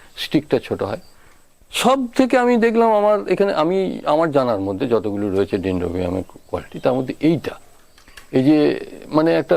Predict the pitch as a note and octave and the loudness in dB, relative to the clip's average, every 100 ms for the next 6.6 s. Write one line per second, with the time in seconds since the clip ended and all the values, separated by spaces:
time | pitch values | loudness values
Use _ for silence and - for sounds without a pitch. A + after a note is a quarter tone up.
0 | A#2 E3 F#3 G3 F#3 E3+ E3 E3+ E3 - | 2 2 2 2 2 0 0 0 0 -4
1 | - - A2+ D3+ E3+ E3+ E3 - D#3 D3+ | -20 -2 0 2 2 2 0 0 2 2
2 | C#3+ C#3+ - - _ _ _ A2 A#2+ A2+ | 0 -4 -8 -20 _ _ _ 0 2 0
3 | F#2+ C#3 _ _ _ - G#2 G#2 G#2+ A#2+ | -4 -12 _ _ _ -10 -2 0 2 2
4 | G2 G2 - - - - - - _ - | 0 -2 -4 -10 -20 -20 -20 -20 _ 2
5 | A#3 C#4 A3 A3+ A3 - - - E3+ A#3+ | 4 4 2 0 0 -6 -8 0 2 2
6 | - - A#3 B3 G#3+ C#3+ | -2 -4 0 0 2 0